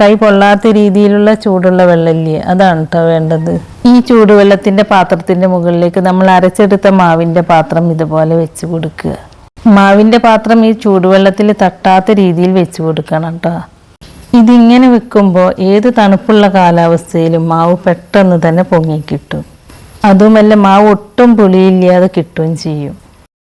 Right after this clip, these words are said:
ഒരു മുക്കാൽ മണിക്കൂർ ആയപ്പോഴേക്കും നമ്മുടെ മാവ് നല്ലതുപോലെ പതഞ്ഞ് പൊങ്ങി കിട്ടിയിട്ടുണ്ട്.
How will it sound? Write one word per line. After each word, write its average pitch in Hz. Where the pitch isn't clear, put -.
ഒരു 247
മുക്കാൽ 247
മണിക്കൂർ 254
ആയപ്പോഴേക്കും 202
നമ്മുടെ 180
മാവ് 180
നല്ലതുപോലെ 175
പതഞ്ഞ് 160
പൊങ്ങി 160
കിട്ടിയിട്ടുണ്ട്. 151